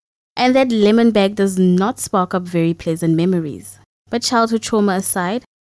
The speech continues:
I did a little Google search, and it turns out there is a name for that kind of skin discoloration. It's called carp,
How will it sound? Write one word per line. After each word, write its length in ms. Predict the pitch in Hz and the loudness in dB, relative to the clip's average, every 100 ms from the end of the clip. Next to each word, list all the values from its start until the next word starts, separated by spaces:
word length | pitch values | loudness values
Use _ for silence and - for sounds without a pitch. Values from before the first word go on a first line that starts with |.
| - | -2
I 120 | 214 | -2
did 240 | 202 226 | 0 2
a 80 | 277 | 2
little 220 | 202 180 | 2 0
Google 340 | 175 180 175 175 | -2 -4 -2 -4
search, 460 | - 165 240 - - _ - | -4 -6 -8 -10 -18 _ -6
and 160 | 196 | 0
it 80 | 190 | 0
turns 320 | - 196 180 | 0 0 0
out 300 | 180 170 - - | 0 -4 -6 -4
there 140 | 208 | -2
is 180 | - 302 | 0 0
a 60 | 311 | 2
name 260 | 202 165 | 2 2
for 140 | 165 170 | 0 -4
that 220 | 170 156 | -6 -8
kind 260 | - 160 165 | -6 -4 -4
of 100 | 160 | -4
skin 600 | - - - 175 170 165 | -4 -6 -4 0 0 -2
discoloration. 880 | 170 - 170 160 147 202 - 131 113 - _ - | -8 -8 -6 -4 -4 -6 -8 -10 -10 -14 _ -6
It's 180 | 196 - | -6 -4
called 300 | - 175 - | -4 -4 -6
carp, 420 | - 170 180 | -6 -2 -4